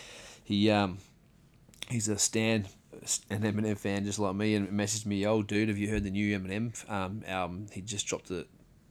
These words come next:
yeah, uh, surprise album today," he says. "No, no, I haven't, sir." So I went home and, yeah,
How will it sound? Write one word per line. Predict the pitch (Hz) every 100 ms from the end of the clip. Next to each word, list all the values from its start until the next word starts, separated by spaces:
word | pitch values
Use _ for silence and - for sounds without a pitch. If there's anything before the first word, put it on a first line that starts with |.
| -
yeah, | - 107 107 - 104
uh, | 101 87
surprise | 64 120 110 101 101
album | 95 95 98
today," | - 98 123 101
he | 90
says. | - 95 98 - - - - -
"No, | - 98 98 110
no, | 143 127 147 147
I |
haven't, | 156 165 202 127
sir." | - 110 101 90 - - - -
So | -
I | 107
went | 113 107
home | 110 120 110
and, | 98 104 -
yeah, | - 110 120 107